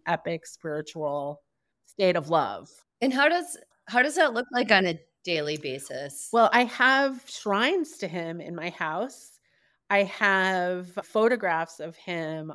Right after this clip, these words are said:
Speaker 1: on almost every wall. I have, you know, a four by, I'm not interested in, like, the band photography. I have a lot of candid snapshots of him from in dressing rooms getting ready for performances.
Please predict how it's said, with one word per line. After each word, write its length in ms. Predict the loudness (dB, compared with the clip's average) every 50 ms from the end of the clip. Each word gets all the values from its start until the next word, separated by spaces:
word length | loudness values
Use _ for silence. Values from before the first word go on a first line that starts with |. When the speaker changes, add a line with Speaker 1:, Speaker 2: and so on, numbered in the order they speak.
| -14
Speaker 1:
on 280 | -12 -10 -10 -8 -8 -6
almost 400 | -2 -2 2 2 2 2 2 -2
every 240 | -4 -4 -6 -8 -8
wall. 560 | -8 -8 -8 -6 -4 -6 -4 -6 -8 -12 _ _ _ _ _ _ _ _ _ _ _
I 120 | -2 -2
have, 640 | -2 0 2 2 2 4 2 0 0 -2 -2 -4 -6 -10
you 100 | -6 -2
know, 140 | 0 0 0
a 80 | -2 -4
four 420 | -8 -8 -2 0 2 4 4 4
by, 360 | 4 6 6 6 6 4 2 0 0
I'm 140 | 2 6
not 240 | 6 6 6 4 2
interested 640 | 0 -4 -4 -4 -4 -4 -4 -4 -4 -4 -4 -4 -2
in, 220 | -4 -8 -8 -8
like, 180 | -8 -10 -10 -12
the 80 | -16 -14
band 320 | -10 -8 -8 -8 -8 -12
photography. 560 | -12 -4 -4 -2 -2 -4 -6 -6 -4 -6 -4
I 140 | -2 0 -2
have 120 | 0 -2
a 40 | -2
lot 340 | -6 -4 -2 0 0 2 2
of 160 | 0 -2 -4
candid 640 | -12 _ -8 -8 -6 -6 -6 -4 -6 -6 -6 -10 -16 _ _ _ _ _
snapshots 760 | -20 -10 -6 -4 -4 -4 -4 -4 -2 0 0 0 -2 -6 -12
of 120 | -12 -8
him 300 | -6 -4 -4 -4 -4 -6
from 200 | -6 -6 -6 -4
in 240 | -4 -6 -6 -6 -6
dressing 400 | -6 -6 -6 -6 -6 -8 -6 -4
rooms 460 | -4 -2 -4 -4 -4 -6 -10 -10 -4
getting 320 | -4 -4 -2 -2 -6 -6
ready 480 | -6 -6 -4 -2 -2 -2 -2 -2 -4 -4
for 180 | -6 -10 -14 -12
performances. 960 | -12 -12 -12 -8 -8 -8 -6 -6 -6 -6 -4 -4 -4 -4 -4 -6 -10 -18